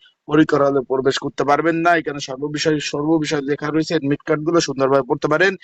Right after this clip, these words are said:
এবং লিখিত পরীক্ষা যারা পাস করবেন, পাওয়ার জেন লিমিটেডের ওয়েবসাইটে তাদের রেজাল্ট কিন্তু প্রকাশ করা হবে এবং মৌখিক পরীক্ষার ডেটও তারা কিন্তু দিয়ে দেবে। আশা করি বিষয়টা বুঝতে পারছেন। তা যারা পরীক্ষার্থী আছেন, দূর দূরান্ত থেকে আসবেন, পড়াশোনা করে আসবেন, আপ ডাউন খরচ হবে, সেটা কিন্তু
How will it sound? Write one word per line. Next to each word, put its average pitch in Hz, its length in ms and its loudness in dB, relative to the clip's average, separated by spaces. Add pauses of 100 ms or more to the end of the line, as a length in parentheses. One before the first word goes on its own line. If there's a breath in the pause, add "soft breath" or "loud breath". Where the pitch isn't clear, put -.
(300 loud breath)
এবং 190 220 2
লিখিত 208 280 2
পরীক্ষা 202 280 0
যারা 170 140 2
পাস 151 260 -2
করবেন, 170 340 -2
পাওয়ার 147 300 2
জেন 143 180 0
লিমিটেডের 143 540 2
ওয়েবসাইটে 147 440 2
তাদের 147 320 2
রেজাল্ট 147 300 2
কিন্তু 156 260 -4
প্রকাশ 131 480 -4
করা 127 260 0
হবে 156 220 4 (280 loud breath)
এবং 151 220 2
মৌখিক 170 340 2
পরীক্ষার 190 320 0 (180)
ডেটও 139 340 2 (160)
তারা 123 200 0
কিন্তু 123 240 -2
দিয়ে 135 200 0
দেবে। 135 160 0
আশা 123 160 -6
করি 160 180 2
বিষয়টা 160 300 2
বুঝতে 160 260 2
পারছেন। 196 440 2 (340 soft breath)
তা 147 80 -6
যারা 156 160 4
পরীক্ষার্থী 170 480 2
আছেন, 180 320 2
দূর 156 180 0
দূরান্ত 160 320 2
থেকে 156 220 -2
আসবেন, 160 420 0
পড়াশোনা 147 480 0
করে 147 240 4
আসবেন, 113 320 -2
আপ 117 120 -4
ডাউন 147 280 2
খরচ 147 300 0
হবে, 156 220 4
সেটা 131 260 0
কিন্তু 131 380 2